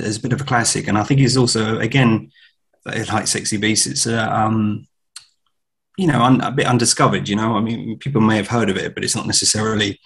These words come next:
you say Mona Lisa, um, you know, I guess some people think of Da Vinci in the painting or perhaps Nat King Cole or, you know, the song or, or not necessarily the film. Um, but I think it's a, a wonderful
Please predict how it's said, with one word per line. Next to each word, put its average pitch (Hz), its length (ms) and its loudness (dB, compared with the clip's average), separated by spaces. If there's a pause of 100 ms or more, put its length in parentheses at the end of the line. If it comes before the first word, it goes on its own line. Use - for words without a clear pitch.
(380)
you - 60 -2
say 104 160 4
Mona 101 260 6
Lisa, 98 440 2
um, 95 480 -4
you 98 100 -6
know, 95 180 -8 (240)
I - 140 -4
guess - 320 -6 (280)
some 101 160 0
people 104 240 2
think 104 220 2
of 98 120 -2 (180)
Da 113 80 0
Vinci 104 360 4
in 101 80 6
the 98 60 4
painting 104 460 0
or 101 300 -4 (1120)
perhaps 110 300 0
Nat 110 200 2
King 110 200 2
Cole 117 360 4
or, 110 300 2
you 113 120 -2
know, 110 100 0
the 104 80 0
song 117 320 2
or, 110 280 -4
or 107 60 -4
not 104 140 -2
necessarily 110 480 0
the 98 100 -4
film. 101 400 0 (460)
Um, 113 460 0
but 123 120 -2
I 123 60 0
think 127 200 -2
it's - 100 -4
a, 120 440 -4
a 113 40 -4
wonderful 123 560 4